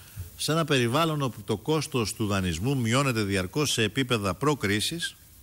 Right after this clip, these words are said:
και με τη χώρα να επιστρέφει ξανά στις αγορές, ε, χρήματος με, ε,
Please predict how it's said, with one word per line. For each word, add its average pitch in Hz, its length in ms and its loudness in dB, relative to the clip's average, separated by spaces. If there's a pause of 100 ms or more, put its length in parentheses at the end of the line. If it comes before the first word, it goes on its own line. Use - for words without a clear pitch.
(960)
και 151 120 -2
με 135 100 2
τη 110 120 0
χώρα 156 360 0
να 131 100 0
επιστρέφει 123 760 0 (320)
ξανά 110 540 0 (920)
στις - 260 -2
αγορές, 107 580 2
ε, 92 440 2
χρήματος 113 920 -2 (920)
με, 98 540 2
ε, 87 280 -2